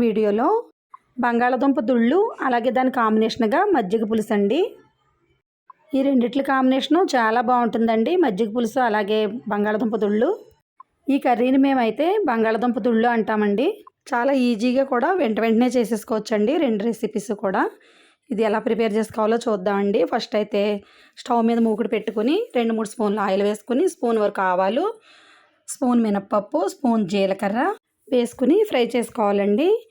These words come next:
ఇవి కొద్దిగా ఫ్రై అయిన తర్వాత రెండు ఇంచుల వరకు అల్లాన్ని తీసుకుని సన్నగా కట్ చేసి దీనిలో వేసేసుకోవాలి.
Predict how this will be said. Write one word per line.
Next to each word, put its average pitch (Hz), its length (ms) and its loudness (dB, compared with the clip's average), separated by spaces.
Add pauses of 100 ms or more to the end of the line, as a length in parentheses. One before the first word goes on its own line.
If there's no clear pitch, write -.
(460)
ఇవి 262 140 0 (280)
కొద్దిగా 254 380 0
ఫ్రై 233 140 0 (120)
అయిన 214 220 0
తర్వాత 196 320 -4 (180)
రెండు 262 200 2
ఇంచుల 220 280 0
వరకు 208 260 -2
అల్లాన్ని 190 340 0
తీసుకుని 240 340 -2 (100)
సన్నగా 208 340 -2
కట్ 202 180 -6
చేసి 202 220 -4
దీనిలో 196 280 -2
వేసేసుకోవాలి. 208 680 -6